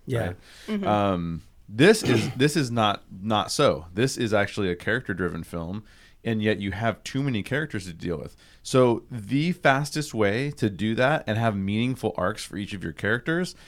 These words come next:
Speaker 2: is to give us, is to not have to explain new,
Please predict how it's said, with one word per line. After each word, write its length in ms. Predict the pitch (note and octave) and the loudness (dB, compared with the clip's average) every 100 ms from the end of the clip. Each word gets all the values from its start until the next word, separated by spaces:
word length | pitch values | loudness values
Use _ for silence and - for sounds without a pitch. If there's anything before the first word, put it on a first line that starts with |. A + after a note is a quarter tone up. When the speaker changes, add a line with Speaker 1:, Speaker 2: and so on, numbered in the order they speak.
| - - | -10 -2
Speaker 2:
is 160 | B2 | -2
to 100 | - | -2
give 260 | A2 B2 C3+ | -2 0 2
us, 280 | B2+ - - - - | 2 0 -10 -12 -2
is 200 | B2 A2+ | 0 2
to 80 | C#3 | 2
not 220 | C3+ C3+ | 2 2
have 160 | C#3+ - | 2 0
to 80 | A#2 | -4
explain 520 | - - B2 A#2+ A2 | -4 -6 -2 0 0
new, 180 | G#2+ | 0